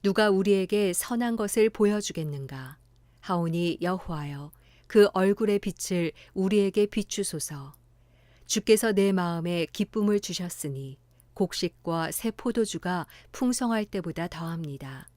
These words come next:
내가 편히 눕고 자기도 하리니 나를 안전한 곳에 살게 하신 분은 오직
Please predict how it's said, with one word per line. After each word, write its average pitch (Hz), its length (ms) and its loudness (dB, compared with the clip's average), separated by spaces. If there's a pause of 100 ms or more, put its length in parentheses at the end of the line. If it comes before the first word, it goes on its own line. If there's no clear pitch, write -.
(580)
내가 185 300 2
편히 220 340 0
눕고 180 580 0
자기도 190 440 -4
하리니 151 540 -8 (120)
나를 160 380 -2 (240)
안전한 202 520 2
곳에 202 260 0
살게 240 340 -4
하신 214 320 -4
분은 165 380 -4 (240)
오직 175 420 0